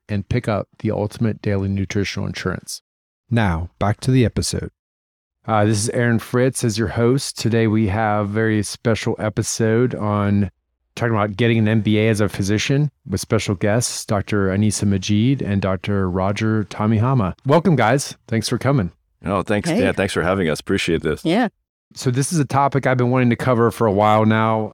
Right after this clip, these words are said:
Speaker 1: as I've contemplated pursuing an M B A myself for a few years. I've heard mixed things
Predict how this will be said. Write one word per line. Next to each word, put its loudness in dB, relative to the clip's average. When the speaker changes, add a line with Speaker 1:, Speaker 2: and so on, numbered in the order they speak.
Speaker 1:
as -2
I've -2
contemplated 0
pursuing -2
an 2
M 0
B 2
A 0
myself 0
for 0
a 0
few 0
years. 2
I've -2
heard 0
mixed -2
things 2